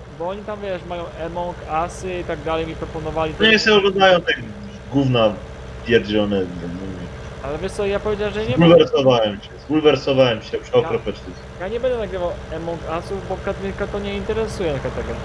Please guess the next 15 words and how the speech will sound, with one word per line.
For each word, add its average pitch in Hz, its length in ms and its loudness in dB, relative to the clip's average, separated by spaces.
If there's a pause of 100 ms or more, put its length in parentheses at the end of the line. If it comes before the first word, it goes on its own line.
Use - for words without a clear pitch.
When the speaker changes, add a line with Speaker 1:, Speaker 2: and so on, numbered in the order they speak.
Speaker 1:
nie? 139 60 -6 (440)
Speaker 2:
Dobra, 113 320 6
ja 123 160 6
skończyłem, 110 760 0
jestem 101 280 -6
Speaker 1:
No, 98 60 -8
Speaker 2:
zdenerwowany, 110 540 6
muszę 104 100 -2
Speaker 1:
dwadzieścia - 280 -2
jeden 190 120 -2
Speaker 2:
iść. 185 80 -4
Speaker 1:
minut, 175 180 -8
gościu. 160 540 -6 (1400)
Speaker 2:
Zdenerwowałem 104 680 6
się. - 80 -10